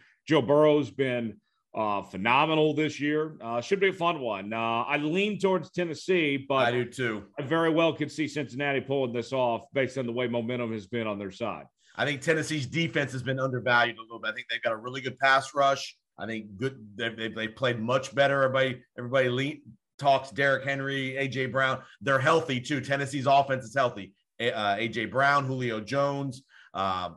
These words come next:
Speaker 2: Henry's back. So I think you're gonna see a good effort out of Tennessee in Nashville. I think that's gonna be a factor with the crowd as well. So, um, before we get you out of here, Tyler, give me an update on Oklahoma. What is, what is the thoughts of, of, of people thinking about Brent Venables,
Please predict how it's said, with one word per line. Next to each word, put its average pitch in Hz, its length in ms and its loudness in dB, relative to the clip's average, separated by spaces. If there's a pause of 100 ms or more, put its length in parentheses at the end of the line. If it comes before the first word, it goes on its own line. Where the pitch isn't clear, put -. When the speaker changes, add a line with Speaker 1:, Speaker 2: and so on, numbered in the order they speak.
Speaker 2:
Henry's 139 420 -2
back. 131 320 4
So 135 100 0
I 123 60 4
think 123 180 -6
you're 123 100 -6
gonna 127 120 -4
see 127 180 -4
a 117 60 -2
good 127 220 0
effort 127 260 0
out 120 100 4
of 117 120 -4
Tennessee 123 420 -6
in 143 320 -4
Nashville. 135 800 -2 (160)
I 113 80 -2
think 117 160 -4
that's 120 200 0
gonna 131 140 -4
be 123 120 0
a 120 40 0
factor 123 380 0
with 117 140 -8
the 110 60 -10
crowd 120 360 2
as 107 120 -6
well. 120 300 2
So, 110 380 -4 (260)
um, 92 440 -2 (540)
before 151 180 0
we 156 100 0
get 165 140 0
you 180 60 6
out 170 80 8
of 160 40 6
here, 156 100 4
Tyler, 143 280 2
give 151 120 -4
me 165 80 -2
an 165 80 0
update 165 240 2
on 170 80 0
Oklahoma. 165 520 -2
What 139 160 -2
is, 156 200 -8
what 156 100 -2
is 151 80 -4
the 147 80 -6
thoughts 151 320 2
of, 139 240 -4
of, 143 240 2
of 131 100 -16 (140)
people 151 260 -4
thinking 147 260 -4
about 139 220 0
Brent 143 220 0
Venables, 160 540 0